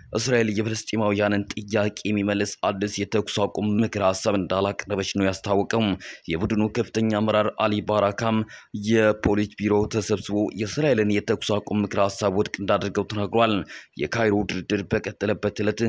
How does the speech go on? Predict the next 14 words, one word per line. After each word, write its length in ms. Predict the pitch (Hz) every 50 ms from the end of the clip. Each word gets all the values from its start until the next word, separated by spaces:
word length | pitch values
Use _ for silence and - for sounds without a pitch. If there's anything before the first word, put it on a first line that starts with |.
| 110 - - - - _
ከእስራኤል 420 | - 120 110 104 - 110 107 104 101
የተሰማው 500 | 101 98 - - - 110 101 104 101 95
የራፋ 380 | 92 92 104 101 98 98 104 101
ጦርነት 400 | 101 - 92 98 101 98 95 -
እቅድ 240 | - - - 101 -
ስድስት 440 | - - 101 92 - - 98 98 - -
ወራት 260 | 98 95 95 98 - -
በሰቆቃ 460 | - 104 - 104 104 - 131 120 - 98
ያሳለፉት 600 | 104 98 92 - - - 92 95 95 101 95 - -
ፍልስጤማውያን፣ 760 | - - 101 101 - - - 98 101 101 95 95 101 110 110 113 113 - - - -
ፍልስጤማውያን 760 | - 117 117 113 - - 98 104 95 85 87 92 107 110 110 113 113 - - - _ _
የከፋ 440 | - 87 - - 123 120 - 117 110
መከራ 280 | 107 107 104 - 107 98 101 101
ከፊታቸው 720 | - 104 95 - - 107 101 95 - - - - 110